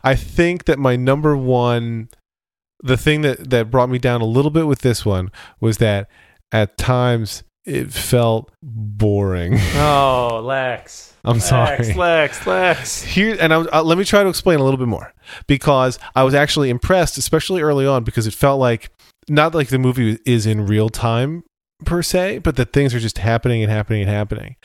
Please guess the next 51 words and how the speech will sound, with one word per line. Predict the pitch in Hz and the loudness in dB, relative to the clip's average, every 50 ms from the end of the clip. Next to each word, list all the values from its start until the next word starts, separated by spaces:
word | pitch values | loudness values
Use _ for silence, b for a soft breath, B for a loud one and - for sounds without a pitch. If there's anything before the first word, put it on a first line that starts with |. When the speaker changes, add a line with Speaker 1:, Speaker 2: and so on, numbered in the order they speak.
| B B B B B B - | B B B B B B -6
Speaker 1:
But | 117 - | -2 0
then | - 139 143 147 143 131 123 113 110 - _ _ _ _ | 2 2 4 2 0 -2 -4 -8 -12 -16 _ _ _ _
it | 135 123 - | -4 -4 -2
felt | - - 135 123 120 | 0 2 2 2 2
like | 117 117 110 | 2 0 -2
things | 101 - - 123 117 110 | -2 -2 -2 -2 -2 -2
were | 110 | 0
happening, | 107 120 123 120 - 117 117 107 101 98 92 b b b b b _ | 0 0 0 0 -2 -4 -4 -4 -4 -6 -10 b b b b b _
but | - 113 107 98 - _ - | -4 -4 -4 -4 -6 _ -6
slowly. | - - - 104 107 110 110 110 120 147 190 208 B | -4 -4 -2 0 2 2 4 2 2 0 -2 -4 B
<laughs> | B B B B B B B B B B 117 B B | B B B B B B B B B B -14 B B
So | - - 143 127 120 117 107 98 B B B B _ | 0 2 2 4 4 2 0 -2 B B B B _
New | 120 135 143 143 | 2 4 4 4
Hope, | 131 160 226 226 170 131 - B B B B - | 4 4 4 2 2 0 -2 B B B B -4
it | 131 - | -4 0
felt | - - 147 135 139 131 | 2 2 2 2 0 -2
the | 123 131 | -4 -2
same, | - - 156 143 131 131 - - | 0 2 2 2 0 -2 -4 -4
the | 147 127 | -2 -2
same | 117 - - 151 147 | 0 0 0 0 0
kind | 143 - 139 127 | 0 0 0 0
of | 127 123 | 0 0
energy. | 127 127 120 113 104 92 95 | -2 -2 -2 -2 -2 -4 -4
Like, | 92 90 92 90 - | -4 -6 -6 -8 -6
you're | 127 113 110 107 101 101 | -4 -2 -2 -2 -2 -4
just | 101 120 - 110 101 - - | -4 -4 -4 -4 -4 -2 -2
in, | 151 143 | -2 -2
like | 147 147 139 123 117 - | 0 -2 -2 -2 -2 0
I | 214 214 | -2 -4
commented | 220 - 147 139 131 113 107 104 | -2 0 0 0 0 0 -2 -4
at | 104 - | -4 -4
the | - | -4
time, | 113 104 98 | -4 -4 -2
that | 101 104 | -2 -2
you're | 101 104 113 | -2 0 0
in | 127 143 | 0 2
the | 160 | 2
movie | 151 135 151 160 139 127 127 | 2 2 2 2 2 0 -4
from | - - 131 | -4 -4 -4
the | 127 | -2
beginning. | 117 123 120 123 123 120 120 120 | -2 -2 0 0 0 0 0 0
Like, | 110 104 98 - | 0 -2 0 0
all | 120 123 127 | 2 2 2
your | 127 123 120 | 2 0 0
major | 120 117 117 117 120 | 0 0 -2 -2 -2
characters | - 131 123 120 - 127 113 107 | -2 -2 -2 0 0 -2 -2 -2
are | |
introduced | 113 113 - 117 117 113 104 107 | -2 -4 -2 -2 -2 -2 0 0
very | 117 117 113 117 117 | 0 0 0 0 0
early | 113 117 110 107 107 | 0 0 0 0 0
on, | 107 107 104 101 101 | 0 0 -2 -2 -4